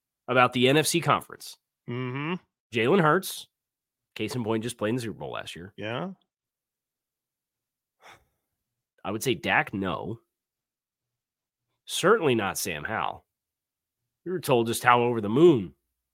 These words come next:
Speaker 1: he's commanding, Commanders
Speaker 2: He was
Speaker 1: coaching
Speaker 2: fun in the
Speaker 1: staff.
Speaker 2: second half of that game, man. He was fun. He gets sacked all the time.
Speaker 1: Everything's late.
Speaker 2: Yeah.
Speaker 1: Everything's late.
Speaker 2: I don't think E B's doing enough to help him.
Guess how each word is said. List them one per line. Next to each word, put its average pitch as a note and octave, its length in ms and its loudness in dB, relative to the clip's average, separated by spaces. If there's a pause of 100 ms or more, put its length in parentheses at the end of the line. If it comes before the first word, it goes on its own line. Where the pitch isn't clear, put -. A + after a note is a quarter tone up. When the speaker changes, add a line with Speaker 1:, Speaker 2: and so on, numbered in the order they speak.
(600)
Speaker 1:
he's G#2 140 -12
commanding, A2 580 -2 (160)
Commanders A#2+ 380 4
Speaker 2:
He F#3 60 6
was G3 160 8
Speaker 1:
coaching D#3+ 140 6
Speaker 2:
fun G3 100 10
in F#3 80 2
the D#3+ 60 2
Speaker 1:
staff. - 160 4
Speaker 2:
second D#3 160 2
half D3+ 200 2
of D3+ 60 -2
that D3 160 2
game, C#3 260 -2
man. G#2+ 220 -6
He A#2 100 -8
was C#3 160 -2
fun. D3+ 400 2 (2250)
He G#2+ 60 -12
gets B2+ 180 -8
sacked A2+ 280 -6
all G2+ 160 -8
the G2+ 100 -12
time. - 260 -20 (420)
Speaker 1:
Everything's A#2+ 460 -6
late. B1+ 260 -12 (920)
Speaker 2:
Yeah. - 100 -20 (380)
Speaker 1:
Everything's G#2 520 -4
late. G1+ 280 -12 (760)
Speaker 2:
I D3 120 4
don't G3 100 6
think C#3+ 160 0
E D3+ 140 -2
B's C3+ 240 -6
doing B2+ 180 -2
enough A#2+ 160 -4
to A2 80 -10
help A#2 220 -4
him. E2+ 80 -16